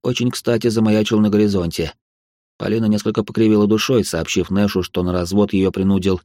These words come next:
Эладио. Это было не совсем так. Эладио потребовал развода от нее, но не настаивал на нем, преследуя иную цель. Зато недвусмысленно намекнул, что в новом статусе его любовницы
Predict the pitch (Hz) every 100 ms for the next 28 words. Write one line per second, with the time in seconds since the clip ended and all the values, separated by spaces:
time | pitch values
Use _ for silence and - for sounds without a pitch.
0 | _ 110 127 104 80 69 - _ _ _
1 | _ _ - 123 117 113 107 107 107 104
2 | 101 69 - _ _ _ _ 147 139 123
3 | 131 131 135 156 101 92 95 92 98 95
4 | 92 101 95 92 - _ _ 110 113 117
5 | 208 143 127 95 90 90 90 82 80 _
6 | - 101 - 123 120 113 - 117 117 87
7 | 80 - 71 64 _ _ _ _ _ -
8 | 85 - 98 92 92 107 104 98 95 95
9 | 95 92 110 104 - 82 78 90 98 92
10 | - 110 104 98 92 92 92 95 92 110
11 | 101 92 98 90